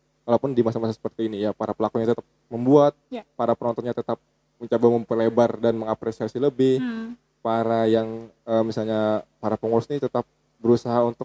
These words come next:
Speaker 1: mencari, eh, celah untuk, apa ya, menyelenggarakan kegiatan yang akan membantu, eh, teman-teman gitu.
Speaker 2: Oke.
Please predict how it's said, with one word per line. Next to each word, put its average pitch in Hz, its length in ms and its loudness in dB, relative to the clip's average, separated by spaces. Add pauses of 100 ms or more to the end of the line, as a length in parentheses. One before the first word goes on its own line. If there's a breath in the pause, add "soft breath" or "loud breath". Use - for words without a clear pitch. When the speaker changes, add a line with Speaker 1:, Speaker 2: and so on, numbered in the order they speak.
Speaker 1:
mencari, 110 880 0 (560)
eh, 117 460 4 (260)
celah 151 240 2
untuk, 131 320 -4 (720)
apa 127 240 -4
ya, 113 320 2
menyelenggarakan 120 560 -2
kegiatan 120 320 2
yang 113 400 -4 (240)
akan 113 320 -4
membantu, 113 800 0 (400)
eh, 110 400 2
teman-teman 117 480 -4 (160)
gitu. 104 240 -10 (160)
Speaker 2:
Oke. 214 240 -12